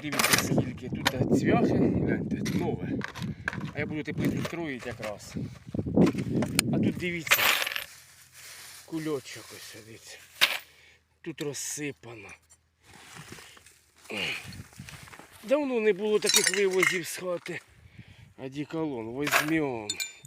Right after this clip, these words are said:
тройник возьмем. Не знаю, для чого мені, бля. Копійок. Тьма. Я тільки продав копійки.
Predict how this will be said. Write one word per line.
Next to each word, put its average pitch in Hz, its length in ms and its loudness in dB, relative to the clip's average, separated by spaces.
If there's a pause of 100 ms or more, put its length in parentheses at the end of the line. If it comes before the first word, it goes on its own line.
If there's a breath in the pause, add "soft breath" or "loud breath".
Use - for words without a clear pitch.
(100)
тройник 143 580 -2
возьмем. 151 720 -2 (800)
Не 160 80 -2
знаю, 160 200 0
для 151 120 0
чого 170 200 0
мені, 175 260 6
бля. 123 240 -6 (2250 loud breath)
Копійок. 175 760 0 (1700 soft breath)
Тьма. 156 320 -4 (280 loud breath)
Я 190 120 2
тільки 208 280 -4
продав 180 340 0
копійки. 156 540 -4